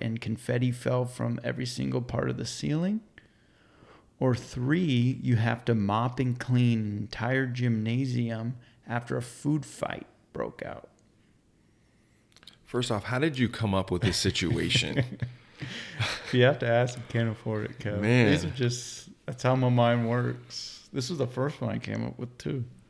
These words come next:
Speaker 2: So which one would you rather do of
Speaker 1: Yeah, which one
Speaker 2: the three?
Speaker 1: of the three would you rather do?
Speaker 2: Um,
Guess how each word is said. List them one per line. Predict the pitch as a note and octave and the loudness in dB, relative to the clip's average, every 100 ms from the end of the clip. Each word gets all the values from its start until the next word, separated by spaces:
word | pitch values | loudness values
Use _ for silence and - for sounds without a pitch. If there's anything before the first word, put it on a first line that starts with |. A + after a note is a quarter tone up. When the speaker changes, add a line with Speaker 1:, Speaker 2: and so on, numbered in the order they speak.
| _ _ _ _ - - - _ _ _ _ _ _ _ _ _ | _ _ _ _ -20 -20 -20 _ _ _ _ _ _ _ _ _
Speaker 2:
So | - A2 G2 | 6 8 10
which | G2 A2 A2+ | 8 6 6
one | G#2+ | 8
would | G2+ F#2 | 6 4
you | F#2 | 6
rather | F#2 G2 | 6 6
do | G#2 A2+ A#2 | 6 6 6
of | - | 6
Speaker 1:
Yeah, | D3 - | 6 6
which | B2 B2 | 2 0
one | C3 B2+ | 2 2
Speaker 2:
the | |
three? | B2 G2 G2+ | 4 4 6
Speaker 1:
of | B2+ | 4
the | |
three | B2 - - | 0 -4 -6
would | - - | -6 -10
you | - | -10
rather | B1 B1 A#1+ - - - _ _ _ _ _ _ _ _ _ _ - - - - - _ - | -10 -12 -14 -16 -16 -18 _ _ _ _ _ _ _ _ _ _ -20 -20 -20 -20 -20 _ -6
do? | A2 | 0
Speaker 2:
Um, | G#2 G#2 G#2 G2+ G2 G2 | 2 4 4 2 2 0